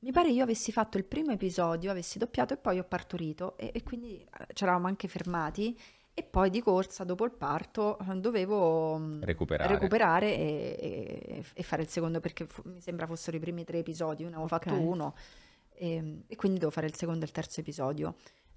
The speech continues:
Speaker 1: Eh, dico: "Come si fa?" Io avevo appena partorito, forse da dieci giorni, due settimane, comunque dico: "Vabbè, ma porto la bambina al lavoro, tanto è un-, è una, è una mummia, no? I bambini a una settimana, dieci giorni, piccole mummie,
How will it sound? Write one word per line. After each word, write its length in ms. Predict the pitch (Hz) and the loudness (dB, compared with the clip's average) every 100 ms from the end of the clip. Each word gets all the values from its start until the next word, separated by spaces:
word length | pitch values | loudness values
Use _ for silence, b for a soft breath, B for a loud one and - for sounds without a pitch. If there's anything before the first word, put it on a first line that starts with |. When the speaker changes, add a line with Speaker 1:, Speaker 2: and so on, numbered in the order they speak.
| - | -20
Speaker 1:
Eh, 220 | - - | -20 -20
dico: 220 | - 214 | -20 -18
"Come 180 | 220 240 | -16 -16
si 120 | 226 220 | -16 -12
fa?" 220 | 208 185 | -6 -2
Io 180 | 190 165 | 0 -2
avevo 180 | 165 | -2
appena 260 | 170 185 180 | -4 -4 -2
partorito, 480 | 175 - 156 165 - | -4 -4 -4 -4 -4
forse 320 | - - - | -8 -18 -18
da 100 | 151 147 147 | -20 -20 -20
dieci 280 | 160 160 156 | -20 -14 -12
giorni, 520 | 147 175 165 143 147 _ b b _ | -6 -4 -4 -6 -10 _ b b _
due 160 | 180 | -12
settimane, 720 | 175 180 - 226 196 208 - | -6 -6 -6 -4 -2 -2 -4
comunque 480 | - - - - _ _ | -8 -18 -18 -20 _ _
dico: 260 | 185 220 | -20 -14
"Vabbè, 220 | 262 240 - | -10 -8 -8
ma 140 | 180 | -10
porto 260 | - 180 190 | -10 -12 -8
la 80 | 175 | -4
bambina 400 | 190 185 175 165 | -4 -4 -6 -4
al 60 | |
lavoro, 320 | 156 180 160 | -2 -2 0
tanto 240 | 165 170 156 | 0 -2 -4
è 40 | |
un-, 240 | 156 - - _ _ - _ _ - _ - - _ _ _ 165 | -6 -8 -16 _ _ -20 _ _ -20 _ -20 -20 _ _ _ -12
è 60 | 160 | -6
una, 120 | 165 | -2
è 60 | 165 | -2
una 140 | 160 | 2
mummia, 380 | 185 220 160 160 | 4 4 2 6
no? 160 | 196 202 | 8 8
I 60 | |
bambini 420 | 160 170 190 160 | 6 2 2 0
a 40 | 156 | -2
una 100 | 170 | -4
settimana, 480 | 170 - 170 180 156 | -8 -12 -8 -6 -6
dieci 260 | 160 175 | -8 -10
giorni, 320 | 170 185 180 | -12 -8 -6
piccole 300 | 147 156 160 | -8 -10 -6
mummie, 440 | 160 185 170 165 | -2 -2 -2 -4